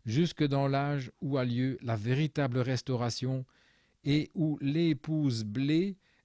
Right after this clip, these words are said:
est manifestée dans la puissance dont il est parlé dans Ézéchiel quarante-sept, versets deux à cinq. Il me conduisit par le chemin de la porte septentrionale, et il me fit faire le tour par dehors jusqu'à l'extérieur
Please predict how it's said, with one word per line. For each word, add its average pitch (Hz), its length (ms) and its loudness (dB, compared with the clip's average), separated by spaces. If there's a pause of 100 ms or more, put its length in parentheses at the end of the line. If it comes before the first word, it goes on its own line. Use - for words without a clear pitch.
est 127 100 -2
manifestée 170 840 2
dans 147 100 -2
la 131 80 2
puissance 151 680 -2
dont 139 100 2
il 131 200 0
est 123 60 2
parlé 127 300 0
dans 117 180 0
Ézéchiel 139 840 0
quarante-sept, 131 680 -2 (320)
versets 113 380 -2
deux 113 200 0
à 113 80 -2
cinq. 143 540 -2 (800)
Il 151 220 2
me 160 140 4
conduisit 170 720 0
par 135 160 0
le 135 100 2
chemin 143 400 0
de 123 80 0
la 123 140 0
porte - 340 -6
septentrionale, 127 1120 -2 (500)
et 131 180 2
il 160 140 4
me 160 180 4
fit 180 220 0
faire 175 280 0
le 147 100 4
tour 170 320 2
par 135 220 2
dehors 143 520 2
jusqu'à 123 380 -4
l'extérieur 139 880 -2